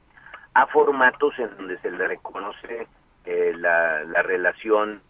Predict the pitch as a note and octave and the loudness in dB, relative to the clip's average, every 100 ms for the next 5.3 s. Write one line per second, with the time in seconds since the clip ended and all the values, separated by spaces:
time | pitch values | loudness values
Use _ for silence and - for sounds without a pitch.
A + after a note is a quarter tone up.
0 | - E2+ - E2+ F2 E2 F#2 F2 E2+ E2 | -20 -20 -14 -4 -4 -4 -4 -2 -2 -2
1 | F2 F#2+ G2 F2 - E2 D#2 E2 - C#3 | -2 -4 -8 -14 -14 -14 -14 -10 -8 -8
2 | - - _ _ - _ _ _ A#2+ B2+ | -12 -16 _ _ -20 _ _ _ 2 2
3 | C3+ G#2+ - _ _ A#2 B2 C3+ C3+ A#2+ | 0 -4 -10 _ _ 0 2 0 0 -2
4 | G#2 F#2 A#2 G#2+ A#2+ G2 F2 F#2 F2+ E2+ | -2 -4 -8 -8 -2 -2 2 2 2 2
5 | G2+ C3+ D#3+ | 4 4 2